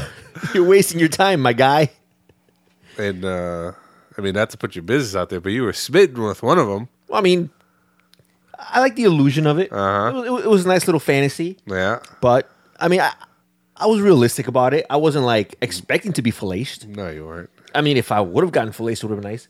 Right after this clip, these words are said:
Speaker 2: So remember my windshield get broken into because it was a Monday night, and
Speaker 1: Mm-hmm.
Speaker 2: Tony had to go hang with this person.
Speaker 1: Because I might have gotten fellaced.
Speaker 2: 'Cause it was her birthday,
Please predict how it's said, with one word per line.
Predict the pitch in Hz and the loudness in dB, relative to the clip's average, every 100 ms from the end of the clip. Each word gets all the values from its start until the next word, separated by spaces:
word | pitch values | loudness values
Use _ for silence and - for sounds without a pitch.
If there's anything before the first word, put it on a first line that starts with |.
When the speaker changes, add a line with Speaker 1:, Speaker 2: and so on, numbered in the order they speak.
| _ - | _ -10
Speaker 2:
So | - 110 | -4 -2
remember | 110 113 110 113 | 0 -2 -2 -4
my | 110 110 110 107 | -2 0 0 0
windshield | 127 151 - 117 101 92 _ _ _ _ _ _ - | -2 -4 -6 -4 -6 -8 _ _ _ _ _ _ -10
get | 113 95 | -8 -6
broken | 98 95 104 | -4 -4 -4
into | 95 - 92 87 _ _ _ _ _ | -8 -8 -12 -14 _ _ _ _ _
because | - 87 | -12 -10
it | 90 | -8
was | 87 | -10
a | |
Monday | 98 113 156 175 | -6 -4 0 0
night, | 143 120 127 131 - _ _ _ - | 2 0 0 -6 -20 _ _ _ -18
and | 92 107 | -12 -4
Speaker 1:
Mm-hmm. | |
Speaker 2:
Tony | 117 117 113 107 _ _ _ - | -2 0 0 -4 _ _ _ -12
had | 117 143 156 | -2 -2 0
to | 135 | -2
go | 131 117 | 0 0
hang | 113 117 | -2 -4
with | 107 - | -6 -10
this | - | -16
person. | - 104 | -12 -6
Speaker 1:
Because | 123 139 | 0 0
I | 117 | 0
might | 123 135 | 0 2
have | 135 | 2
gotten | 135 135 | -2 -6
fellaced. | 131 123 151 120 - - - | -8 -6 -6 -6 -12 -18 -12
Speaker 2:
'Cause | 107 95 | -8 -4
it | 101 | -2
was | 101 | -2
her | 104 | -4
birthday, | 90 98 90 85 78 | -2 -4 -4 -8 -12